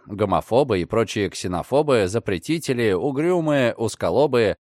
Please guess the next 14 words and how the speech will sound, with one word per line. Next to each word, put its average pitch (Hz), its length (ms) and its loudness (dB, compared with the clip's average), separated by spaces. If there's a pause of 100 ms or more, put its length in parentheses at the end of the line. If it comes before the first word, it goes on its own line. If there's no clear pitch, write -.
(120)
«Деды 143 380 2
наши 107 320 0
жили 101 320 0
без 87 240 -4
энтова, 143 440 2
и 98 100 2
мы 101 240 0
проживём, 101 640 0
Господь 101 420 -2
не 90 80 -4
оставит, 120 480 0
ежели 104 420 -2
не 107 140 -4
попустит». - 600 -4